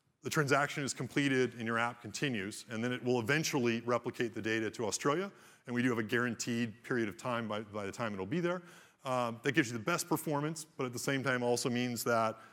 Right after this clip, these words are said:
you don't necessarily guarantee that someone instantaneously in, in Australia will have the correct data. And then we have a nice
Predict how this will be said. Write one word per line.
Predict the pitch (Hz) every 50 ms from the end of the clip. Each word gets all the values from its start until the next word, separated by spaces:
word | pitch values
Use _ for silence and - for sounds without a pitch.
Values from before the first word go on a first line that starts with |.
| - _ _ -
you | 139
don't | 127 127 120
necessarily | 123 110 - - - - - 123 123 127 127 120 113 110 110 107
guarantee | 104 - 117 117 117 104 - 120
that | 110 104
someone | - - 123 123 123
instantaneously | 113 117 - - - 104 92 - - 143 139 131 117 - - 117 110
in, | 104 104 104 104 104 -
in | 117 107 104 104 110 - -
Australia | 113 98 - - 139 147 170 190 185 185 - - - - _ -
will | 127 117
have | 120 117 107 101
the | 104
correct | - - - 113 98 - -
data. | 123 117 135 156 165 147 - - - - - - _ _ -
And | 151 147
then | 156
we | 170
have | 175 165
a | 160 156
nice | 151 165 180 180 -